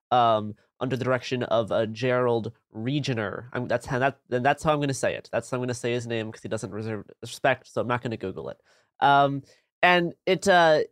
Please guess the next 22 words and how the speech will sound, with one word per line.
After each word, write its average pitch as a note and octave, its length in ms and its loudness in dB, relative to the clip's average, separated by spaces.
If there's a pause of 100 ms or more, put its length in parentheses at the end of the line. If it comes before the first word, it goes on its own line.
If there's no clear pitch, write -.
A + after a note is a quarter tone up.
(140)
it, F3+ 240 0
it, F#3 200 2
it F#3+ 120 2
became G#3 400 2
a E3 80 4
division D#3 360 2
of D3+ 80 2
Focus D3+ 280 -2
on C#3 60 2
the B2+ 40 -2
Family C#3 440 2
in, A#2 60 -2
like, A#2+ 160 -2
the - 60 -8
late A#2 240 0
eighties D3 560 0
under, B2 380 -2
uh, G#2 200 0
G-, A2+ 200 -12 (100)
Gary B2+ 400 0 (240)
Boyer. C#3 440 4 (340)
Um, B2+ 320 0